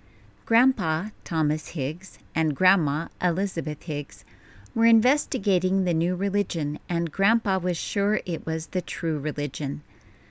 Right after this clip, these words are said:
Grandma was very ill, and two doctors had said she could not live. She asked Grandpa to go and get one of those miracle men. Grandpa Higgs walked to Iowa City where the Mormons were camped.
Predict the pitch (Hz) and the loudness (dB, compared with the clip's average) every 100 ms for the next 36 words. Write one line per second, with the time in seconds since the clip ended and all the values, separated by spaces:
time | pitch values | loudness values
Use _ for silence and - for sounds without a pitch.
0 | - - - 214 262 269 202 180 170 160 | -20 -10 4 6 8 8 6 4 0 0
1 | 185 196 208 - 208 175 160 - 185 - | 2 4 4 2 2 4 2 0 -2 -2
2 | 233 226 214 226 202 175 - 165 - - | -2 2 2 2 -4 -4 -2 -4 -4 -2
3 | 190 180 - 165 - 190 196 202 - 170 | -2 -2 -6 -8 -4 -2 2 0 0 -2
4 | 151 143 - - - - - - - - | -2 -4 -12 -20 -20 -20 -20 -20 -12 0
5 | 247 277 294 - 247 226 208 185 170 175 | 4 4 2 0 4 4 4 0 -2 0
6 | 185 185 185 196 - 196 202 196 208 214 | 2 2 2 0 2 2 2 2 2 2
7 | - 190 175 160 - 151 147 135 143 - | 2 2 2 0 -2 -2 0 -2 -6 -12
8 | - - - - - - 220 233 233 269 | -20 -20 -20 -20 -20 0 4 4 4 2
9 | 226 202 185 - 165 190 196 - 214 - | 2 2 0 -2 -2 0 0 -4 -6 0
10 | 180 196 214 226 - 165 165 165 165 165 | 2 2 0 -2 -2 -2 0 0 0 0
11 | 156 165 165 165 - 180 - 156 269 - | 0 2 0 0 -4 -6 -2 0 0 -2
12 | - | -14